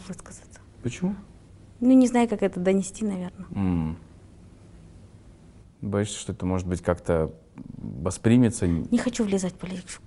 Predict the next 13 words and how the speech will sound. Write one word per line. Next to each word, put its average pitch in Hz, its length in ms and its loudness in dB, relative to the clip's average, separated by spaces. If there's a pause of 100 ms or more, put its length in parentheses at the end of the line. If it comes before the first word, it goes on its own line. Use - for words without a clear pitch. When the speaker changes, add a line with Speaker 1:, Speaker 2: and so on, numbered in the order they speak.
Speaker 1:
короче, - 360 -14 (180)
если - 140 -8
Speaker 2:
Ага. 87 100 0
Speaker 1:
честно. 82 320 -4 (1300)
Speaker 2:
А, 101 200 8
ладно, 95 420 6 (340)
мировая 104 560 8
политика, 101 360 0
Блайтерсон. 92 640 0
У 98 120 -4
нас 110 240 4
в - 60 -14
стране 104 480 2